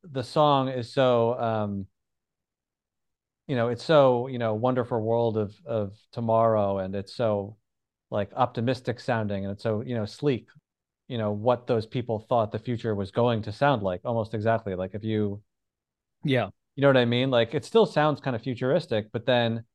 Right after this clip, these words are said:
Speaker 1: because we can take this sort of retrospective view of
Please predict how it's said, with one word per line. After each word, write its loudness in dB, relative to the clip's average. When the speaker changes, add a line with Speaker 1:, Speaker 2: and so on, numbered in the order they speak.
Speaker 1:
because 4
we 2
can 0
take 0
this -4
sort 0
of -2
retrospective 0
view 0
of 0